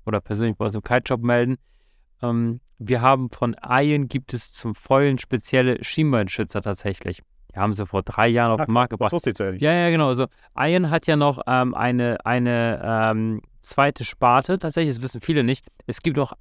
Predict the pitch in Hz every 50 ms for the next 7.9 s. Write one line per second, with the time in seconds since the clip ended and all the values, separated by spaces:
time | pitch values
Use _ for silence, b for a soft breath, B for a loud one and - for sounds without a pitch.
0 | - - 131 143 147 151 151 135 120 - _ - 135 127 139 160 - - - 107
1 | 101 98 92 87 85 - _ _ - 113 104 123 - - 113 127 151 165 160 151
2 | 143 131 - - 123 110 - - 175 175 175 147 - - 139 - - 156 165 160
3 | - 139 131 123 - - 139 127 120 120 120 117 - _ _ _ _ _ _ _
4 | _ _ _ - 131 139 156 165 170 151 135 143 139 135 127 123 131 143 151 151
5 | _ - 127 110 113 107 110 - 113 107 98 110 104 104 98 - - - 101 104
6 | 98 101 113 143 151 - _ _ _ _ - - 120 120 113 123 139 156 151 143
7 | 135 - - 170 - 135 120 104 - - 117 127 117 135 147 165 95 -